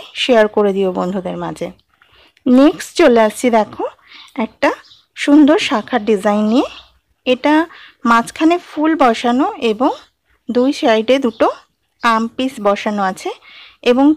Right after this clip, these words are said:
তার সঙ্গে এস পাতের কাজ করা আছে। প-, শাখার ডিজাইনটাও ভীষণ সুন্দর এবং এস আকারের পাতগুলো ছেলার ওপর হওয়ার জন্য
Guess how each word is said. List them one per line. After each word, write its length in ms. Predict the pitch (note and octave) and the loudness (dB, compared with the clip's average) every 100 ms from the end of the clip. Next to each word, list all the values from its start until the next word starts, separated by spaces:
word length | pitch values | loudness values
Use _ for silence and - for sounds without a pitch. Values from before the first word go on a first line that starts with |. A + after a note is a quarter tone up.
| - | 2
তার 180 | A#3+ | 0
সঙ্গে 460 | C4 - B3+ A3+ C#4 B4+ _ _ _ | 0 -2 -2 -2 -4 -6 _ _ _
এস 340 | B3 C#4+ G#4+ - | 0 0 -2 -4
পাতের 380 | A#3 G#3 - F4 - _ _ _ _ | -4 -2 -2 -4 -4 _ _ _ _
কাজ 280 | A3 F#3 - | -2 -2 -4
করা 300 | F3+ F3 F3 | -4 -2 -2
আছে। 280 | - - G3 - _ _ _ _ _ _ - | -6 -14 -18 -20 _ _ _ _ _ _ 0
প-, 320 | B3 G#3+ G3+ | 2 2 0
শাখার 380 | - B3+ - C#4 | -2 -2 -2 -2
ডিজাইনটাও 540 | B3 A#3 B3 B3+ E4 | -2 0 -2 0 -2
ভীষণ 360 | D#4 C#4 D#4 E4+ | -2 -4 -2 -2
সুন্দর 420 | - D4 D4 C5 - - - | 0 0 0 -2 -6 -16 -6
এবং 400 | A#3 A3+ A3+ A3+ - - - - _ _ - - _ - | -4 -2 -4 -6 -12 -20 -20 -20 _ _ -20 -20 _ 0
এস 320 | C4 D4 - - | 2 2 -2 -4
আকারের 400 | A#3+ - A#3 A#3+ | -2 0 0 2
পাতগুলো 720 | A#3+ G3+ - G#3 A3+ A#3 G4 - _ | 0 -4 -6 -8 -2 0 -2 -8 _
ছেলার 360 | - B3+ A#3 A#3+ | -6 -2 0 0
ওপর 260 | A#3 A#3+ | 0 -2
হওয়ার 380 | C4 A3+ G3+ G#3 | -2 -2 -2 -4
জন্য 360 | G#3 A3+ A#3 | -4 -4 -4